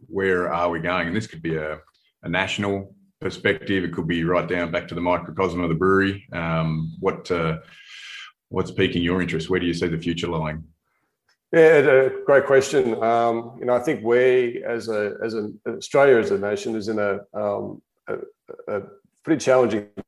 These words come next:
Speaker 2: part at the moment for, um, for energy production overall, um, and, and sustainable path. Um, you know, the coal-fired power stations won't be affordable,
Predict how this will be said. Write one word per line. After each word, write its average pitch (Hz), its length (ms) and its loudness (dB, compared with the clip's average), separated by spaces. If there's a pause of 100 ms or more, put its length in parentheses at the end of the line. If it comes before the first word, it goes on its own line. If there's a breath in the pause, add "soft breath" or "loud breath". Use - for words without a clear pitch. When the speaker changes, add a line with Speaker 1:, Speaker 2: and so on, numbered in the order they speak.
(120)
Speaker 2:
part 110 160 2
at 131 80 0
the 113 60 -6
moment 101 340 -6
for, 101 380 0
um, 101 480 -4
for - 100 -6
energy 104 560 -6 (100)
production 101 560 0
overall, 101 920 0
um, 101 380 -2
and, 104 320 -6
and 98 260 -10
sustainable 104 500 -4
path. 110 560 2 (100)
Um, 104 600 -2 (600 soft breath)
you 107 80 -2
know, - 20 0
the 104 80 0
coal-fired 120 480 4
power 113 160 2
stations 104 560 -6
won't 104 240 -2
be 101 500 -2
affordable, 104 760 -2